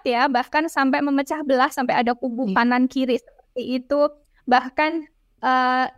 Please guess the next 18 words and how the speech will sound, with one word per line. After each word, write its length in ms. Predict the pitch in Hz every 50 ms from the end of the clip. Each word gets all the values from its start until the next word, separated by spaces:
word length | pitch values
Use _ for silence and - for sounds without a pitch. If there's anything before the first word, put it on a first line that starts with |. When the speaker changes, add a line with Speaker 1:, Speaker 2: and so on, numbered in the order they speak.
| _ _ _ _ -
Speaker 1:
eh, 460 | - 277 277 269 269 269 269 269 269 262
banyak 440 | 247 - 269 277 277 285 294 294 -
yang 480 | - 320 302 302 311 302 302 302 302 302
apa 260 | 285 359 - - 381 349
ya, 180 | 285 247 247 262 294 - _ _ _ _ _ _ _
di 320 | - 254 269 277 285 277
sesama 320 | - 311 - - 320 339 349
keluarga 680 | 349 - 370 370 359 339 339 339 330 294 339 339 339 339
gitu, 240 | 302 302 285 320 330
kemudian 560 | 320 311 294 294 294 269 285 285 302 294 285
jadi 640 | 269 262 254 226 262 262 262 262 262 262 247 - -
bermusuhan, 960 | 247 254 269 262 262 269 262 - 294 285 294 285 311 269 262 262 254 262 254
apalagi 400 | 262 254 269 262 269 262 269 277
di 160 | 254 254 220
grup 160 | 254 269 262 - -
W 160 | 277 254 254 247 -
A, 240 | - 277 285 294 302
kemudian 560 | 285 269 262 262 247 254 247 254 262 247